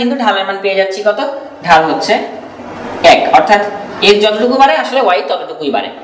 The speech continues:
এই জিনিসটাই। যেমন এখানে দেখে বোঝা যাচ্ছে যে এক্স তিন থেকে, আহ, হচ্ছে সাত হয়েছে, তার মানে চার বৃদ্ধি পেয়েছে, তাহলে ওয়াইও কিন্তু চার থেকে আট, অর্থাৎ একই রকমই চার বৃদ্ধি পেয়েছে। So এক্স এর বৃদ্ধি হচ্ছে আর ওয়াই এর বৃদ্ধি হচ্ছে, আর দুইটা সমান হওয়া মানে কি, ঢাল হচ্ছে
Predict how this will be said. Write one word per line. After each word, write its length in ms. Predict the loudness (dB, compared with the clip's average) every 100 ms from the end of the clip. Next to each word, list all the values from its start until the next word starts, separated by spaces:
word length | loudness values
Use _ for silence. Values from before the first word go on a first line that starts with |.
| -4
এই 60 | 0
জিনিসটাই। 360 | 0 -2 -4 -10 -10 2
যেমন 180 | 4 4 2 0
এখানে 180 | 0 0 0
দেখে 160 | 0 0
বোঝা 160 | -2 0 -2
যাচ্ছে 200 | -2 -6 -8 -12 -4
যে 60 | 0 2
এক্স 140 | 0 0
তিন 140 | 0 0 2
থেকে, 180 | 2 0
আহ, 640 | -2 -8 -16 -20 -10 -2 0
হচ্ছে 180 | 2 -2 0
সাত 180 | 2 4 2
হয়েছে, 200 | -2 0
তার 80 | 0
মানে 100 | 0 2
চার 140 | 0 0
বৃদ্ধি 220 | -2 -4 -4
পেয়েছে, 260 | -4 -4 -8 -10 -10 2
তাহলে 160 | 4 6
ওয়াইও 240 | 4 2 0
কিন্তু 180 | 2 2 0 -4 -2
চার 140 | 2 2 2
থেকে 140 | 0 0
আট, 80 | -2
অর্থাৎ 220 | -4 -4 -4 -6 -2
একই 160 | 0 2
রকমই 260 | 0 0 -2 0
চার 120 | 0
বৃদ্ধি 200 | -2 -4 -4
পেয়েছে। 200 | -4 -4 0
So 60 | 0 0 -6
এক্স 120 | -2
এর 60 | 0
বৃদ্ধি 220 | 0 -2 0
হচ্ছে 140 | 2 2
আর 60 | 2
ওয়াই 120 | 0
এর 60 | 0
বৃদ্ধি 180 | -6 -4
হচ্ছে, 140 | -2 0
আর 60 | -2
দুইটা 140 | -2 -2
সমান 200 | 0 0 0
হওয়া 120 | 0 0
মানে 120 | -2 -6
কি, 80 | -6
ঢাল 120 | -2 -4
হচ্ছে 180 | -4